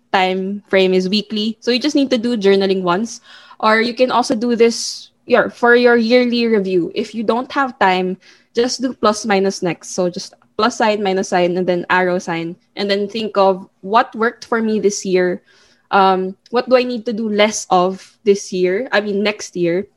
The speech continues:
And then next year, what do I plan to do better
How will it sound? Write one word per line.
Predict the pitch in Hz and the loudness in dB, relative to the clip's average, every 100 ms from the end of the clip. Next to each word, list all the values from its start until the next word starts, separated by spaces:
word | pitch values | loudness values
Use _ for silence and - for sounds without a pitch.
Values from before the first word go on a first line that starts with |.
| _ _ _ _ _ - | _ _ _ _ _ -12
And | 202 226 | -8 -4
then | 208 214 220 | -4 -4 -4
next | 220 - - | -6 -10 -4
year, | 196 190 190 - _ | 0 2 2 -2 _
what | 196 208 214 | -4 -4 -2
do | 214 | 0
I | 202 202 | 0 0
plan | 190 214 185 202 | -4 0 0 0
to | 208 | -6
do | 196 208 | -4 -6
better | 180 175 - 175 170 202 | -4 -6 -4 -4 -4 -8